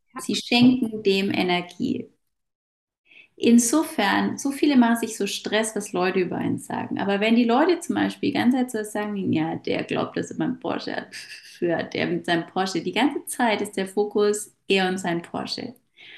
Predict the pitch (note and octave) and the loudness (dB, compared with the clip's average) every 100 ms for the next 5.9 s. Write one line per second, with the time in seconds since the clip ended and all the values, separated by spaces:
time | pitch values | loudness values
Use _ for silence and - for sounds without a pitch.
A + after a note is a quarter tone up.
0 | - - G3+ F#3 G3 A3+ - C#4 D4+ C4 | -20 -20 -10 -8 -4 -6 0 2 6 4
1 | - G#3 G3+ G3+ G3+ G3+ G3 G3+ - - | 2 2 2 2 0 0 0 -4 -2 2
2 | A3+ G#3+ G3+ F#3 - E3+ - F3 F3 - | 6 6 6 2 0 -4 -4 -4 -4 -2
3 | D#3+ D#3+ - E3 E3 - F3 E3 - - | -2 0 0 0 -2 -4 -4 -4 -6 -4
4 | E3+ - - - F3+ F3+ F#3+ F#3+ G3 F#3 | -4 -2 -2 0 2 2 2 0 0 -2
5 | F#3+ F#3 F3+ G#3 G#3+ A3+ G3 F3+ E3+ | -2 -2 0 0 0 -2 0 0 -2